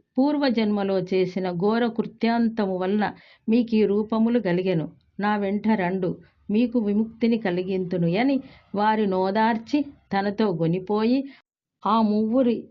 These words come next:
యాతనా విముక్తికై సంకల్పము చెప్పుకొని తానే స్వయముగా గోదావరిలో స్నానమాచరించి స్నాన పుణ్యఫలమున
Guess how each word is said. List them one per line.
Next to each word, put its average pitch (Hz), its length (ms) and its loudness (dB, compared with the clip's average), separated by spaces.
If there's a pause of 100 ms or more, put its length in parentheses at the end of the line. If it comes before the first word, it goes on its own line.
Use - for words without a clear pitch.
యాతనా 220 520 0
విముక్తికై 190 720 -2
సంకల్పము 208 880 -2
చెప్పుకొని 214 540 -2 (360)
తానే 247 400 2
స్వయముగా 214 680 0
గోదావరిలో 185 880 -2
స్నానమాచరించి 190 1300 -2 (320)
స్నాన 247 500 0
పుణ్యఫలమున 214 1400 0